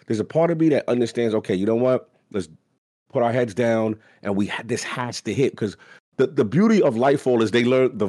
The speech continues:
valuable lesson, right? They learned the value, like, you cannot take this base for granted. And then obviously you, maybe you're doing too much in conjunction with,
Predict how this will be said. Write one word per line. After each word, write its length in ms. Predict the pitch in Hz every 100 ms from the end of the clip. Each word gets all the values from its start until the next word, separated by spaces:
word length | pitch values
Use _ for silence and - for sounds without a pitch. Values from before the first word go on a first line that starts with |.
| 87 107
valuable 400 | 110 104 90 92
lesson, 380 | 90 73 - - _ _ _ _ -
right? 240 | 95 101
They 100 | 120
learned 240 | 120 120
the 80 | 110
value, 500 | 92 85 123 127 120
like, 200 | 104 104
you 80 | 113
cannot 600 | 110 - 127 131 131 123 _ - _ _ -
take 280 | - 127 -
this 200 | 117 87
base 300 | 80 107 110
for 140 | 113
granted. 400 | 92 95 98 110
And 160 | 101 98
then 140 | 104
obviously 360 | 82 107 113 110
you, 180 | 107 107
maybe 260 | 110 110
you're 140 | 110 107
doing 320 | 98 117 113
too 160 | - 117
much 440 | 147 262 - - _ _ _ _ -
in 300 | 110 104 107
conjunction 640 | 107 95 110 101 113 98
with, 160 | 101